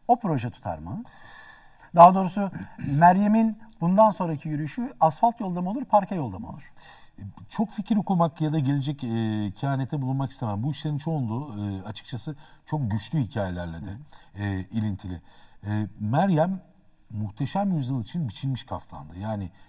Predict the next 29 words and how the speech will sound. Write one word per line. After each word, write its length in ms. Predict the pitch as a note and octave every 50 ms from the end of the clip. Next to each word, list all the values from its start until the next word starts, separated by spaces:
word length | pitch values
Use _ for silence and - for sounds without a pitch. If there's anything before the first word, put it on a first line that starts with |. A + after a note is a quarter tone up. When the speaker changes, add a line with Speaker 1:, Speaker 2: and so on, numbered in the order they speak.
| - -
Speaker 2:
gerçekten 460 | A2+ C3 B2+ - C3 B2 C3+ B2+ B2+ - A#2
onu 240 | A#2+ B2+ B2 G#2+
bulup 240 | G2 A#2+ C#3 B2+ -
sektöre 340 | - B2 A#2 - - C3+ B2
sokan 340 | A#2 - A#2+ G#2 B2 A#2+ A#2 -
her 220 | B2 C#3 D#3 -
kimse 240 | - G#2+ G2 - D#3
alnından 380 | C#3 A#2+ A2+ A#2+ A#2+ B2 A2+
öpmek 340 | G2 D#2+ - E2+ D#2 - -
lazım. 260 | - - - - - - - - - - - - - - - -
E, 380 | G2+ G2+ G2 G2 F#2+ F#2 F#2 F#2 - -
ama 180 | - C3+ D3+ D3+
o 80 | A2
proje 300 | G2+ - G#2+ G2+ F2 F2
içerisinde. 500 | E2+ D2+ - E2 D#2+ D#2+ - - D#2+ D#2 D2+ - - - - - - - -
Ben 120 | D#3 E3+
Meryem'i 420 | D#3 D3+ E3+ F3+ E3+ C#3 A#2+ A2 A#2+
onun 280 | C#3 D#3+ F3 F#3+ F3+
dışında 320 | C#3 G#2+ - B2+ B2 A#2 C3+
bir 120 | E3+ C#3+
projede 420 | - C#3 C#3+ C3 A2 A#2 G#2 F#2+
kendi 260 | F#2+ - C3+ C#3 D3+ C#3
sesiyle 440 | - - A#2 - - A#2 G2+ G2
izlemek 440 | F2+ C3 D#3 C#3 A#2+ C#3 D#3+ F#3+ -
istemem. 320 | - - - - F2+ D#2+ - - - - _ - - - - - - - - - - - -
Kendi 260 | - B2 C3 E3 D#3
sesiyle 520 | - F#3+ D#3 - - D#3+ C#3+ C#3 C3+ - - - - - - -
izlemediğim 680 | - B2 B2 B2+ D3 F#3 F3+ D#3+ C3 A#2 A#2+ A2 G#2+ A2+
bir 120 | C#3 C#3